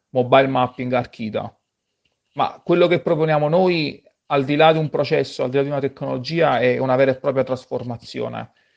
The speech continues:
Quello che proponiamo è di non, eh, di limitare il più possibile un'ispezione a piedi,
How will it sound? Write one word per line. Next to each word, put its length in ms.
Quello 200
che 100
proponiamo 560
è 60
di 180
non, 300
eh, 420
di 380
limitare 480
il 60
più 140
possibile 680
un'ispezione 960
a 140
piedi, 520